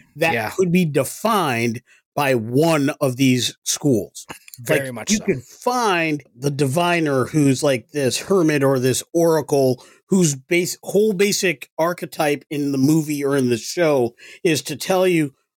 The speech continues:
Speaker 1: um, "You are the one, you have to do this thing," or, "Are you the one? Are you not the one? I know, but the,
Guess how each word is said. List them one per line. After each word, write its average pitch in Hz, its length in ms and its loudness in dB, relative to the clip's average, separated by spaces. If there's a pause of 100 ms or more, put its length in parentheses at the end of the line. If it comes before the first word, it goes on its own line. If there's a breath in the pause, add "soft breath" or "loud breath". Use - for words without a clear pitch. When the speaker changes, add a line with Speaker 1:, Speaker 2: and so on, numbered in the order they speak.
(120)
Speaker 1:
um, 143 1040 0 (420)
"You 127 200 2
are 151 180 2
the 165 140 -2
one, 156 520 0
you 143 260 0
have 156 260 -4
to 151 80 -16
do 156 180 2
this 147 280 -2
thing," 127 340 -2 (280 soft breath)
or, 139 400 2 (320)
"Are 135 160 2
you 160 160 2
the 165 80 2
one? 185 220 2
Are 170 120 2
you 156 120 2
not 147 280 0
the 143 100 2
one? 117 320 2
I 156 220 0
know, 123 340 2
but 123 240 -2
the, 110 180 -10